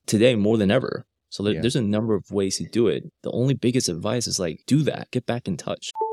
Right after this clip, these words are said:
Speaker 2: This episode is brought to you by Avail. Avail is the content management system you deserve. With its beautifully simple interface, Avail makes it easy to manage, organize, find, and use your information.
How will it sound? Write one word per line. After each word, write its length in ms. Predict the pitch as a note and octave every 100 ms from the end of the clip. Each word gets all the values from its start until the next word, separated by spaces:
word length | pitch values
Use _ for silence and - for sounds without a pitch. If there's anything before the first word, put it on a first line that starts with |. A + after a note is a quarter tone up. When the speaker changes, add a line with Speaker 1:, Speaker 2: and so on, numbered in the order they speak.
| - - - _ _ _
Speaker 2:
This 240 | B2 F3 G3+
episode 480 | F#3+ F3+ F#3 F#3+
is 120 | G3 D3+
brought 280 | B2+ B2+ -
to 100 | D#3
you 120 | C#3+
by 260 | A2 G#2+ A#2
Avail. 640 | C3 A2+ B2 B2+ G2+ - _ _ _
Avail 420 | A2+ G#2+ A#2+ C3
is 180 | C3 A#2
the 80 | A2
content 500 | - - B2 A#2+ C3+
management 480 | A#2+ A#2 A2+ C#3 A#2+
system 380 | - A2+ B2 A2
you 260 | F#2 G#2 A#2
deserve. 560 | A2+ C3+ C3 E2 - _ _ _ _ -
With 160 | B2
its 100 | A2
beautifully 460 | - C3+ D3+ - E3
simple 320 | - C3+ A2+
interface, 600 | A#2+ C#3+ E3 D#3 E3 - -
Avail 260 | A2 A2 G#2+
makes 260 | G#2+ G2+ -
it 140 | -
easy 280 | B2 B2 B2
to 80 | G#2
manage, 560 | G2+ A2+ A#2+ C3+ C3+ - _
organize, 720 | A2+ G#2+ G#2+ G#2+ G#2+ A#2 - _
find, 640 | _ - G#2+ G#2+ A2 A#2+ -
and 320 | A#2 A#2+ B2
use 400 | G2+ G#2 G#2+ G2+
your 280 | G2 G2+ G#2+
information. 680 | G2 G2 G2+ A2 - F#2